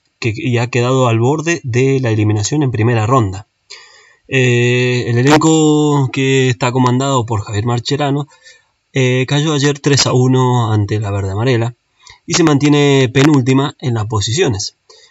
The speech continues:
con dos derrotas en igual cantidad de juegos y con tres menos tres de diferencia de gol. Esta derrota ante la Verde Amarela, que sumó ya en el debut ante, una ante Paraguay, eh, la selección se está obligada a ganar los próximos dos encuentros y espera otros resultados para avanzar de ronda.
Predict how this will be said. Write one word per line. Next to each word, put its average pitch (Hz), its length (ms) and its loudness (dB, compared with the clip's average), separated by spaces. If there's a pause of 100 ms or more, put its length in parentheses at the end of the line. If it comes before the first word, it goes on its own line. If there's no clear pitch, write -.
con 104 200 -2
dos 127 180 2
derrotas 135 480 0
en 110 100 -2
igual 113 260 0
cantidad 135 340 0
de 143 80 0
juegos 156 420 -2
y 151 120 -8
con 156 280 0
tres 160 240 -4
menos 131 300 0
tres 156 180 -2
de 131 60 2
diferencia 117 480 -2
de 170 80 -2
gol. 110 160 -2 (840)
Esta 143 160 -2
derrota 143 380 0
ante 107 180 -2
la 107 120 -4
Verde 110 180 -2
Amarela, 127 640 0
que 120 100 -4
sumó 113 1120 -2
ya 120 380 -4
en 107 80 -2
el 98 120 -4
debut 127 380 -2
ante, 104 520 -8
una 113 260 -2
ante 101 180 -6
Paraguay, 147 400 -2 (680)
eh, 143 240 0
la 139 100 0
selección 151 560 0
se 127 400 -2
está 139 240 -2
obligada 139 380 0
a 123 40 -4
ganar 123 240 -2
los 117 200 -2
próximos 139 500 -2
dos 147 180 -2
encuentros 131 540 -2
y 151 120 -4
espera 147 380 -4
otros 151 300 -2
resultados 113 580 -4
para 113 220 -6
avanzar 104 400 -6
de 120 80 -4
ronda. 143 460 -4